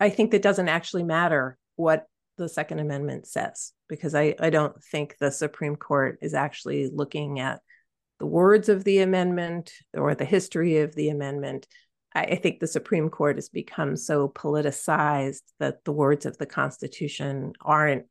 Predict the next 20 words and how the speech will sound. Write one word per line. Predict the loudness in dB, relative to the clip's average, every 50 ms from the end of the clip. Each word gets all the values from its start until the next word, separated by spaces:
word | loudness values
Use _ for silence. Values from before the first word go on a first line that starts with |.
| _ _
really | -12 -6 -2 2 2 4 4 4 4 4 2 0 -2 -2
any | -4 -4 -2 -2 -4 -4
sort | -6 -8 -6 -4 -2 -2 -2 -4 -6 -4
of | -4 -4 -4 -4 -8 -12 -16 _
a | -12 -8
guidance | -2 0 2 2 2 2 2 2 2 2 0 -2 -6 -6
or | -4 -2 0 0 0 -2 -4 -6
a | -6
roadblock. | -4 -2 -2 -4 -4 -4 -4 -4 -4 -4 -4 _ _ _ -20 -20 -20 -20 -20 _ _ _ _ _ _
Uh, | -2 0 2 2 0 0
and | 0 2 2 2
I |
think | 0 -2 -8 -8 -8
we | -8
can | -8 -6 -8 -8
sort | -2 0 0 0
of | 0 -2
see | -6 0 2 4 4 6
that, | 4 4 4 4 4 2 0 0
that | -4 -4 -4